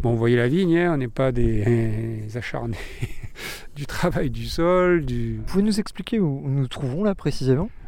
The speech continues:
Speaker 1: Alors là, nous sommes dans une parcelle, euh, du lieu-dit des Vestides.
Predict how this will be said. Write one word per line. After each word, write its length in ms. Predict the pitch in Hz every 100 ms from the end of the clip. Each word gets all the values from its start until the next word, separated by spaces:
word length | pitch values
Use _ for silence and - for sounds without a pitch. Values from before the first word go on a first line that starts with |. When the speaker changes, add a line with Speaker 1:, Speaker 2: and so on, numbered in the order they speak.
| - -
Speaker 1:
Alors 140 | 135 143
là, 100 | 208
nous 140 | 196
sommes 260 | - 185 175
dans 120 | 160
une 220 | 147 151
parcelle, 760 | 139 143 - 156 147 131 113 - - 127
euh, 600 | 120 117 117 117 117 113
du 300 | 107 113 123
lieu-dit 360 | 123 131 131 127
des 160 | 120
Vestides. 500 | 110 117 - 185 220